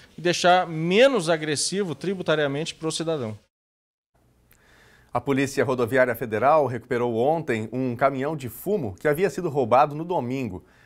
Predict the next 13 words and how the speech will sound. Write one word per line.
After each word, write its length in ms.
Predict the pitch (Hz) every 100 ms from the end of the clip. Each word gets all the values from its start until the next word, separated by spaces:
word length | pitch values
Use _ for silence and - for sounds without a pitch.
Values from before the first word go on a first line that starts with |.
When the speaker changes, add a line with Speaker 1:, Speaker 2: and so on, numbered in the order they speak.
| -
Speaker 2:
A 120 | 107
ação 220 | 110 156
aconteceu 460 | 147 143 127 - 147
na 100 | 131
B 100 | 120
R 200 | 127 131
um 120 | 107
cinco 280 | - 180 131
três, 400 | - 123 147 -
em 100 | 127
Cachoeira 400 | 131 127 127 123
do 140 | 120
Sul. 260 | 110 95